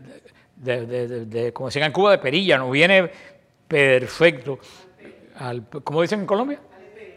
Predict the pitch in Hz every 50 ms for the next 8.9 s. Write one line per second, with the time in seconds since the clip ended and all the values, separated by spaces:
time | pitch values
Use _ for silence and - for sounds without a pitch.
0 | - _ - 151 151 127 110 - 165 170 156 127 113 113 110 113 - - 127 123
1 | 123 135 135 131 123 117 107 - 131 127 131 131 123 120 - - - - - 123
2 | 123 135 131 120 113 127 127 131 139 135 147 147 151 147 - 143 131 117 113 127
3 | - - - - - - - _ _ _ _ _ - - 180 208 233 226 180 208
4 | 202 170 - - - - - - _ _ _ _ _ _ _ _ _ _ _ _
5 | _ _ _ _ - _ - _ - - _ _ _ _ _ _ _ _ - 180
6 | 180 160 202 226 208 254 190 220 214 214 233 240 247 269 - - - - - -
7 | - _ _ _ _ _ _ _ _ _ - - - 185 170 - 165 160 160 180
8 | 190 196 190 196 190 175 - 185 175 170 185 202 220 - - - - -